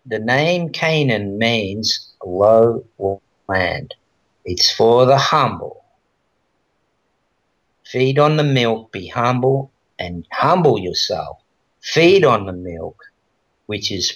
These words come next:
praying for the love of God to put down your enemies. And you will walk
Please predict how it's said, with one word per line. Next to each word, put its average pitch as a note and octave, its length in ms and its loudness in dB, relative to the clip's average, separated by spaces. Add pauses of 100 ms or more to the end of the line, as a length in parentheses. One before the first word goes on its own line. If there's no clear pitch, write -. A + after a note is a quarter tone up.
praying D#3 760 0 (140)
for - 100 -8
the G2 120 -4
love C3+ 320 4
of E3 220 -6
God E2 460 -8 (1200)
to - 120 -20
put A2+ 260 -16
down G2+ 240 -6
your G2 160 -4
enemies. F2 760 -8 (1400)
And E2+ 260 -10
you A2+ 460 2 (400)
will F2+ 220 -2
walk B2 460 2